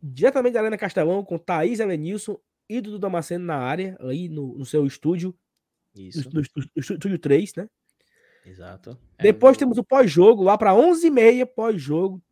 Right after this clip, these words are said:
Speaker 1: na Arena, Elenilson e Thaís Lemos. Sábado de manhã, oito horas. Peitica da Véia Chica, do Brasileirão. Sábado à tarde,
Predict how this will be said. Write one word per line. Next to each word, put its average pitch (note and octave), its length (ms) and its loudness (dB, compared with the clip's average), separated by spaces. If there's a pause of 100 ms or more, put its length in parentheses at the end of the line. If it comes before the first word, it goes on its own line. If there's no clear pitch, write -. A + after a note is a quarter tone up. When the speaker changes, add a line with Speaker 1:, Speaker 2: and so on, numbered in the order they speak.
Speaker 1:
na D3+ 120 -8
Arena, E3+ 460 -4
Elenilson D#3 640 -8 (120)
e E3+ 100 -12
Thaís B2+ 380 -12
Lemos. D3+ 540 -10 (500)
Sábado D4+ 420 0
de B3+ 120 -2
manhã, B3+ 340 6
oito B3 220 2
horas. A3+ 580 2 (2000)
Peitica C#4 360 -4
da C4 120 -2
Véia A#3+ 160 -4
Chica, A#3 320 -12
do G#3+ 100 -10
Brasileirão. F#3+ 580 -10 (1800)
Sábado D4 540 0
à C4+ 80 2
tarde, E3+ 600 -4